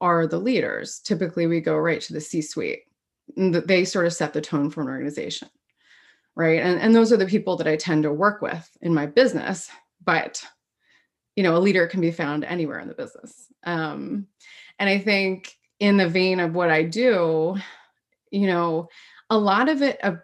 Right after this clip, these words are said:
is about thought leadership. And I think thought leadership can happen at any part of your career. And I push women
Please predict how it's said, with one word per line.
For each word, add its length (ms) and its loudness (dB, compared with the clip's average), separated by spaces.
is 260 2
about 540 -2
thought 260 -2
leadership. 540 -2
And 140 0
I 120 2
think 440 -4
thought 400 0
leadership 440 0
can 140 -4
happen 380 -2
at 160 -4
any 180 0
part 300 -6
of 160 -6
your 140 -2
career. 520 -6
And 260 -2
I 140 2
push 420 -2
women 840 0